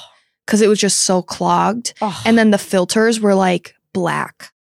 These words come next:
Speaker 1: But he said it's really common, like, after construction goes on, 'cause, like,
Speaker 2: Oh,
Speaker 1: the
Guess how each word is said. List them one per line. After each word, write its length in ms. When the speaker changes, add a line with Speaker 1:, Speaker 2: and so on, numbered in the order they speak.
Speaker 1:
But 100
he 160
said 180
it's 160
really 480
common, 640
like, 180
after 340
construction 880
goes 260
on, 240
'cause, 180
like, 120
Speaker 2:
Oh, 140
Speaker 1:
the 300